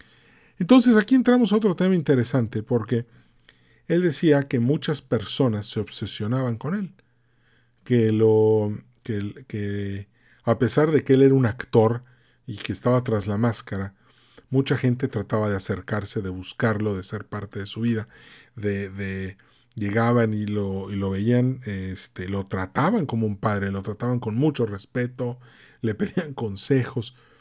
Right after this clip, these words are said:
y esto era por la tremenda influencia de tener esa película, esa figura paterna y esa relación con las personas que tal vez tenían alguna carencia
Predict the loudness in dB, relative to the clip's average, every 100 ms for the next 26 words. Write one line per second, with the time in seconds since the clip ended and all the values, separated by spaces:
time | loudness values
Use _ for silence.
0 | _ _ _ 2 4 4 -2 2 6 8
1 | 6 0 0 0 0 -2 -6 -6 -4 -4
2 | -2 0 0 -2 -4 -2 -4 -2 0 0
3 | 0 -4 -8 -12 -14 _ _ _ _ -16
4 | -10 -2 0 0 -2 -20 _ _ _ _
5 | -4 -2 -2 0 2 4 2 0 -2 -2
6 | -8 _ _ _ -10 -8 -6 0 2 4
7 | 2 0 0 2 2 -2 -6 -10 -20 _
8 | -6 -6 0 2 2 2 -2 0 0 0
9 | 0 2 2 -2 -12 _ _ _ _ _
10 | _ _ 4 4 4 -2 _ _ 0 2
11 | 2 -2 -4 -2 -2 0 0 0 -4 -10
12 | -12 -10 -4 -2 -2 -2 -4 0 0 0
13 | -4 -2 -2 -4 -4 -2 0 0 0 -4
14 | -8 -12